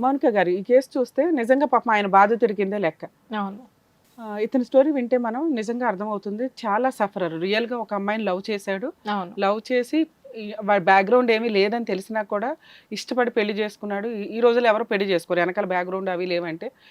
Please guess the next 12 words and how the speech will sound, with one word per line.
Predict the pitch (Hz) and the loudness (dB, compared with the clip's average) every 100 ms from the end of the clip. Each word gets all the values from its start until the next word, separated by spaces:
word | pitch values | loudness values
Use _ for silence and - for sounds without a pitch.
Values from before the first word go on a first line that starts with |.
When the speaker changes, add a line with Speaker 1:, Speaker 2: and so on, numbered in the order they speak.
| - _ | -20 _
Speaker 1:
ఏం | 185 185 233 | -4 0 4
చేస్తదిలే | 226 220 208 214 | 2 2 0 2
అన్న | 196 190 | 2 2
ఒక | 175 | -2
ఉద్దేశంతో | 180 180 185 180 220 269 | -2 -2 -2 -4 -4 0
ఏం | 220 233 | 0 4
అనకపోవచ్చు. | 202 202 - 135 117 - _ - _ _ _ _ _ _ - | 2 2 0 -4 -4 -16 _ -20 _ _ _ _ _ _ 2
తర్వాత | 269 285 285 | 6 6 6
ఆ | |
అమ్మాయి | 262 262 254 | 6 6 6
ఏ | |
కోర్టుల | 254 247 240 | 6 6 4